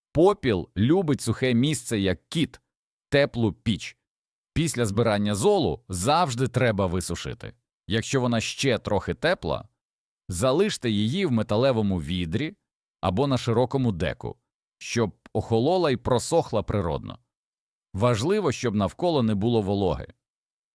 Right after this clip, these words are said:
Добре, коли є суха веранда, піддашок або комора з невеликим протягом. Дехто розстеляє стару бляху чи лист фанери, насипає золу тонким шаром і час від часу перемішує.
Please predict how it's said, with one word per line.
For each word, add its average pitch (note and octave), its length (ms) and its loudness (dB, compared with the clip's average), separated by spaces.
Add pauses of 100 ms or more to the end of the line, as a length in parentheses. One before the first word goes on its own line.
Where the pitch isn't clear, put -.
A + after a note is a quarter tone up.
(200)
Добре, C3+ 280 2
коли A#2 260 0
є F2 120 0
суха F2+ 320 -2
веранда, D#3 560 0 (140)
піддашок F#2 760 -2
або F2 280 2
комора D3 520 2
з F2 80 -4
невеликим A#2+ 520 0
протягом. E2 540 -4 (680)
Дехто D3 440 0
розстеляє A#2 680 0
стару A#2+ 320 0
бляху F2+ 600 -2 (100)
чи G2+ 400 -2
лист A2+ 420 -2
фанери, A2+ 680 0 (280)
насипає G#2+ 580 0
золу B2 400 2
тонким G#2+ 420 -2
шаром D3 480 0
і G2 100 -4
час B2 340 0
від G2 140 -6
часу F#2 320 -2
перемішує. D#2 680 -8